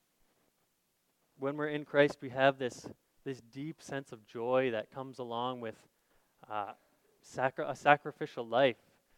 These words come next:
a deep sense of joy that is even present in the midst of, of intense suffering.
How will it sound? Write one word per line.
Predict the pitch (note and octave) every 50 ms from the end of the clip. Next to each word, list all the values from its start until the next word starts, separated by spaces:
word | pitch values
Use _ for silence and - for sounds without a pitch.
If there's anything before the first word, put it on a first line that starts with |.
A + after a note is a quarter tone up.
| _ _ _
a | B2+ C3
deep | A#2 A2+ C#3 D3+ D3+ -
sense | - - D#3 C#3+ -
of | C#3 A#2+
joy | A2+ B2+ B2 B2+ C3 C3
that | B2 A#2 A#2+
is | A#2 A2+
even | C3 C#3 D3+ E3 D3+
present | - - C#3 C3 C#3 C3+ C3
in | B2 A#2+
the | A#2
midst | A#2 A#2 A#2 - - - -
of, | A2 G#2 _ _ _ _ _ _ _ _ -
of | A#2+ A2+ A2+
intense | A#2+ A#2+ A2+ - B2 A#2+ B2+ B2+ -
suffering. | - - A#2 A2+ - - C3 A2+ G2+ G2